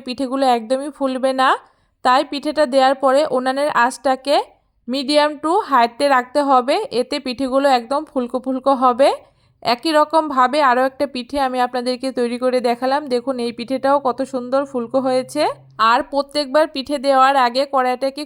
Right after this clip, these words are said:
খুব ভালো করে তেল আর জল দিয়ে মুছে নিতে হবে। দেখুন, সবগুলো পিঠে আমি এখানে তৈরি করে নিয়েছি। আর এখানে আড়াইশো চাল দিয়ে মোটামুটি আমার আটটা পিঠে তৈরি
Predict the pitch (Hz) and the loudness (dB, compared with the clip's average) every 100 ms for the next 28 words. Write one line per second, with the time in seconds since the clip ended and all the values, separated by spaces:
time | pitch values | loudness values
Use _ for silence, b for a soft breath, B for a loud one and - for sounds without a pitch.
0 | - 285 254 269 254 254 254 247 269 - | -8 -8 -6 -2 0 0 0 0 -2 -2
1 | 254 254 254 247 247 240 240 262 247 233 | 0 2 2 2 0 0 0 -6 -6 -8
2 | 269 240 240 269 254 233 277 494 - _ | -6 -6 -4 0 2 4 2 2 -6 _
3 | _ _ 247 269 294 320 370 294 247 240 | _ _ 0 0 0 -4 0 2 2 0
4 | 285 294 262 254 294 277 247 247 247 254 | -4 -4 -6 -8 -2 -2 -2 -6 -6 -8
5 | 254 254 247 262 262 254 254 254 - 320 | -4 -2 -2 -2 -4 -4 -6 -6 -6 -4
6 | 381 220 220 240 240 269 262 311 - 240 | -2 0 2 0 -2 -4 -4 -2 2 2
7 | 262 269 311 294 254 262 254 247 247 294 | 2 -2 -4 2 2 2 -2 0 0 0
8 | 247 240 240 240 254 240 240 262 - 214 | -2 -4 -4 -4 -2 0 2 2 2 0
9 | 214 - 285 330 254 233 262 247 247 247 | 0 -2 0 0 -4 -4 -4 -2 -4 -2